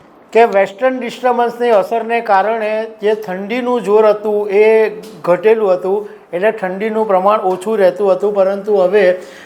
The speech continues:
વેસ્ટર્ન ડિસ્ટર્બન્સ ઘટી ગયું છે, એટલે આગામી બોતેર કલાકની અંદર ઉત્તર ગુજરાતના મહેસાણા,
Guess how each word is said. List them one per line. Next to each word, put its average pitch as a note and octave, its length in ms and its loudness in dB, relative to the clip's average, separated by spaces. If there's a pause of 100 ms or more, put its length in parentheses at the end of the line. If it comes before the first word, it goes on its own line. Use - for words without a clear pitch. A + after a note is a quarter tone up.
(140)
વેસ્ટર્ન F#3+ 380 0
ડિસ્ટર્બન્સ G#3 520 -4
ઘટી F#3 300 -2
ગયું F#3+ 160 2
છે, F3+ 280 2 (540)
એટલે G#3+ 280 0
આગામી B3 760 -2
બોતેર G3 600 2
કલાકની A3+ 680 0
અંદર F#3+ 360 2 (640)
ઉત્તર B3+ 400 0
ગુજરાતના A#3+ 840 0
મહેસાણા, A3+ 720 0